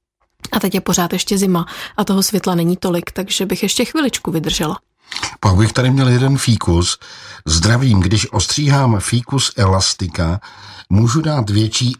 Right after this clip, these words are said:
Speaker 2: zdřevnatělé větve zakořenit? Jsou necelý metr dlouhé,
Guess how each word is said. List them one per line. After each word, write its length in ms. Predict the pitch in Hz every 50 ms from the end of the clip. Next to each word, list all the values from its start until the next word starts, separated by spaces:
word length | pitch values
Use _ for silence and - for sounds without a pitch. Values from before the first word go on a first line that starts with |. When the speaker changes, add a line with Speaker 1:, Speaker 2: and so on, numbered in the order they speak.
| _ -
Speaker 2:
zdřevnatělé 920 | 107 95 92 92 85 85 90 117 113 113 127 143 131 - 131 120 117 113 107
větve 400 | 98 95 95 92 - 110 107 101
zakořenit? 760 | 80 82 78 - - 123 123 127 135 135 131 113 95 80 - - - - - - _ -
Jsou 220 | - - 104 98
necelý 420 | 98 110 113 110 - 123 120 120
metr 280 | 117 117 107 - 92 82
dlouhé, 640 | 67 - 95 107 123 120 110 117 120 117 117 117